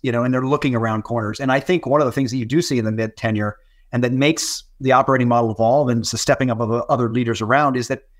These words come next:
some people are already thinking about succession. They're thinking about who are the three or four people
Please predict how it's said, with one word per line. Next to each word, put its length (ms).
some 180
people 200
are 60
already 200
thinking 260
about 220
succession. 480
They're 160
thinking 320
about 200
who 100
are 80
the 60
three 220
or 80
four 220
people 540